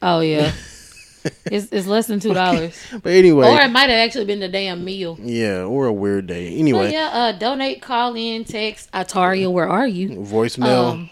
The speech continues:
Speaker 2: voicemail seven two five, nine nine nine, two seven zero four. Uh, text, you can, you can text or you can call in.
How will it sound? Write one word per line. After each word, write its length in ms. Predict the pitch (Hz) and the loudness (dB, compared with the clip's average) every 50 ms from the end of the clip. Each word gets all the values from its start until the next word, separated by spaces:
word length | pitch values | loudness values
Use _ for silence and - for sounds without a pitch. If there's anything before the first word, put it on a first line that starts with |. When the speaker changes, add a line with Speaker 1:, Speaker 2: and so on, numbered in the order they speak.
| _ - | _ -6
Speaker 2:
voicemail 440 | 110 110 113 - - 117 113 110 - | -4 -4 -4 -4 -4 -4 -4 -4 -4
seven 260 | - 117 110 110 110 | -2 -4 -4 -4 -6
two 180 | - - 117 101 | -8 -8 -10 -8
five, 420 | - - 101 104 101 101 101 98 95 | -4 -2 0 2 2 2 0 0 -2
nine 220 | 98 98 95 95 | -4 -6 -6 -4
nine 200 | 95 95 95 92 | -6 -6 -8 -6
nine, 240 | 92 95 92 92 92 | -6 -6 -6 -6 -8
two 180 | - - 113 104 | -8 -10 -10 -10
seven 340 | - - 98 95 90 95 92 | -6 -6 -6 -6 -6 -8 -8
zero 220 | 92 98 95 95 | -6 -6 -6 -6
four. 380 | - - 127 131 127 127 123 - - - _ _ _ _ _ _ _ - | -4 -2 0 0 0 0 -2 -6 -10 -20 _ _ _ _ _ _ _ -2
Uh, 240 | 101 101 101 - | 0 0 0 0
text, 480 | - - - 190 190 190 180 - - - - - _ - | -4 -2 2 2 2 2 2 -2 -8 -10 -12 -18 _ -20
you 240 | - 110 131 127 | -16 -10 -10 -6
can, 180 | 113 127 123 120 | -4 -4 -2 -2
you 120 | 120 123 | -2 -2
can 140 | 123 131 110 | -2 -4 -4
text 280 | - - 185 196 175 - - | -2 0 0 0 -2 -2 -4
or 160 | 120 135 139 | -2 0 0
you 60 | 139 | 0
can 200 | 123 131 127 127 | 0 -2 -4 -4
call 400 | 120 - - 135 131 123 123 120 | -6 -4 -2 0 0 0 0 -2
in. 320 | 113 110 110 113 120 123 | -2 -2 -2 -4 -6 -8